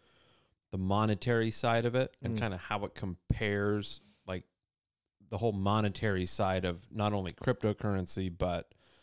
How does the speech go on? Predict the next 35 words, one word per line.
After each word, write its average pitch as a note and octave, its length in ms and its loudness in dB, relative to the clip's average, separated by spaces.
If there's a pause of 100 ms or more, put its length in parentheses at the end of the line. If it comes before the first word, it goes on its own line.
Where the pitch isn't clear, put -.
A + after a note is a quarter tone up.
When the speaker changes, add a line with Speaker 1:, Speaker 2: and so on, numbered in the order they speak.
(540)
Speaker 1:
the F#2 120 0
different - 260 0
kinds C#3 300 2
of C3+ 80 -4
cryptocurrencies A#2+ 1040 0
and F#2 560 2 (540)
Speaker 2:
Yeah. G#2 180 -12 (180)
Speaker 1:
the G2 120 2
traditional A#2 640 2
stuff A2 480 2
and F#2+ 200 -2
the F2 60 0
dollar G#2+ 640 2
and, F#2 340 -4
you G2 80 -2
know, F2 80 -4
kinda B2 300 -2
how A2 160 4
all G#2 100 4
that G#2+ 240 2
all G2+ 160 4
ties G2+ 340 2
in F#2 120 -2
together F#2+ 520 2 (540)
so - 220 -4
people G2+ 260 2
get F#2+ 140 -2
an G2 80 -2
understanding F#2 720 -2 (1040)
of F2+ 180 -4
what, G2 560 2
what G#2+ 200 -4
the F#2+ 60 -4
benefit G2+ 640 -2 (220)
Speaker 2:
Yes. G#2 480 -10